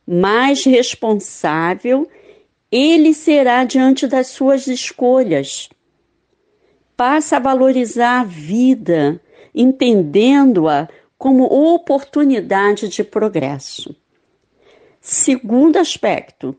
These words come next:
o livro dos médiuns é um roteiro seguro para a condução da sua mediunidade. Para isso, a casa espírita oferece, a casa séria, né?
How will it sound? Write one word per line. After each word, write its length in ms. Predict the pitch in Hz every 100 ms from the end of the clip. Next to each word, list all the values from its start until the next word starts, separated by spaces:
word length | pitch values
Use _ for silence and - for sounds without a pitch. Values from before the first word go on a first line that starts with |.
| _ _
o 140 | - 180
livro 400 | 180 254 285 240
dos 260 | 220 185
médiuns 920 | 185 147 147 156 196 - 294 - - _ -
é 80 |
um 180 | 196 214
roteiro 1000 | 214 196 180 _ _ 220 277 320 311 285
seguro 920 | 269 - 240 147 180 202 220 233 285 - _ _ _ _ _
para 220 | 226 233
a 60 | 226
condução 760 | - 302 285 254 - 226 247
da 120 | 240
sua 320 | 240 - 240
mediunidade. 1300 | 240 254 269 208 240 240 226 170 170 175 180 - 151 175 _ _ _ _ _ -
Para 300 | 196 175 165
isso, 680 | 165 208 262 - - 160 185 _ _ _ _ -
a 120 | 190
casa 720 | 190 - 254 269 277 220 202
espírita 640 | 190 - - 240 240 233
oferece, 1200 | 247 - 247 196 175 190 214 208 202 - 143 143 - _
a 100 | -
casa 380 | - 180 170 160
séria, 640 | - - 156 185 196 143
né? 260 | 156 190 214